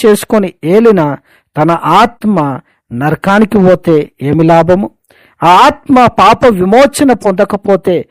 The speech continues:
ఏమైనా లాభమున్నదా? కాబట్టి ఈ లోకమే శాశ్వతము,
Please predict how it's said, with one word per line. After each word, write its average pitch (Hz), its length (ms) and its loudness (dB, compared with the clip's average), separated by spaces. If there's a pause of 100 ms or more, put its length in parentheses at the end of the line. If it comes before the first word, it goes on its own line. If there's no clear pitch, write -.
(280)
ఏమైనా 214 600 2
లాభమున్నదా? 190 760 0 (600)
కాబట్టి 220 640 0 (480)
ఈ 285 200 2
లోకమే 269 560 2
శాశ్వతము, 214 880 -2